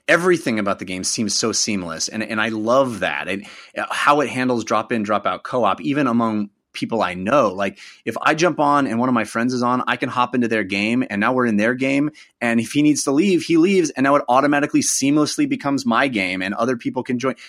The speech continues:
It's never am I hassled by the, the sort of, uh, logistics of, of playing with people. It just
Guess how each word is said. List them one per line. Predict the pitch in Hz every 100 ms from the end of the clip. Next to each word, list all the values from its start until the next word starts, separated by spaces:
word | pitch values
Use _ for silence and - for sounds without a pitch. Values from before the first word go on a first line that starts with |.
| -
It's | 143 - _ _ _ _ -
never | 151 151 180 196 190 175
am | 147 147
I | 131 131 131 127 117 - _ _ _ 95 -
hassled | - - 147 - 151 104 92 92
by | - 107 104 101 98
the, | 92 110 104 101 -
the | 107
sort | - 123 117
of, | 104 - - - _ _
uh, | 113 104 95 82 _ _ _ _ -
logistics | 123 127 - 170 165 143 - -
of, | 123 113 104 -
of | 113 104
playing | - 196 277
with | 117 -
people. | - - 113
It |
just | 117